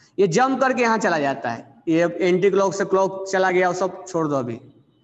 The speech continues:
तो ये अब unpaired कितना हो गया?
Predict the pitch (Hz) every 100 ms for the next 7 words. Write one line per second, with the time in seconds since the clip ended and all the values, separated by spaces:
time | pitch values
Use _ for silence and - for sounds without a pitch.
0 | _ _ _ _ _ _ _ _ _ _
1 | _ _ _ _ _ _ 240 233 - 214
2 | 226 294 269 254 254 - 247 294 294 294
3 | 285 233 269 285 294 277 269 311